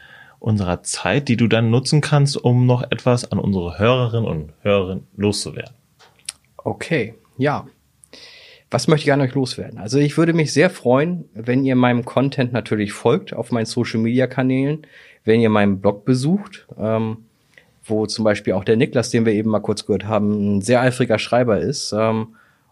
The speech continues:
Speaker 2: und, äh, da freuen wir uns natürlich auch über Kommentare, weil, ähm, wir sch-, investieren da natürlich Zeit und wir freuen uns immer sehr, wenn, ob wir auch Feedback darüber bekommen oder dafür bekommen, was wir da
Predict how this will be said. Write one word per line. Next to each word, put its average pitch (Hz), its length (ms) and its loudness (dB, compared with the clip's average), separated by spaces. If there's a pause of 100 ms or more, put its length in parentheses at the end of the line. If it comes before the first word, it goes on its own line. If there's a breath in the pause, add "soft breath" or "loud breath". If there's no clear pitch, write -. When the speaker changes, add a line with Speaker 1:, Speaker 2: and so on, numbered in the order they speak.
Speaker 2:
und, 110 380 0
äh, 107 140 0
da 101 100 0
freuen 120 260 2
wir 120 60 2
uns 113 140 -2
natürlich 113 300 0
auch 98 220 -2
über 120 160 0
Kommentare, 117 880 0 (100)
weil, 113 340 2
ähm, 110 460 -4
wir 113 120 -4
sch-, - 140 -10 (300)
investieren 120 840 0
da 110 100 2
natürlich 98 460 -4
Zeit 185 380 2
und 123 240 0 (320 loud breath)
wir 117 80 0
freuen 131 240 4
uns 123 100 2
immer 120 220 4
sehr, 120 300 4
wenn, 117 340 0
ob - 160 -4
wir 110 80 2
auch 107 80 0
Feedback 107 500 -4
darüber 101 340 0
bekommen 101 460 -4
oder 101 240 -4
dafür 92 280 -2
bekommen, 143 280 -2
was 143 160 -2
wir 151 80 0
da 139 160 2